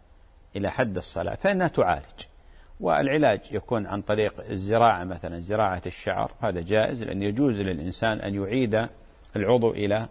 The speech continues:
أصله بالمعالجة، يعيد العضو إلى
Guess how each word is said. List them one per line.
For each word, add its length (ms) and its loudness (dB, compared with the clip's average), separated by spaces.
أصله 440 -4
بالمعالجة، 1000 -2
يعيد 520 -2
العضو 380 2
إلى 360 0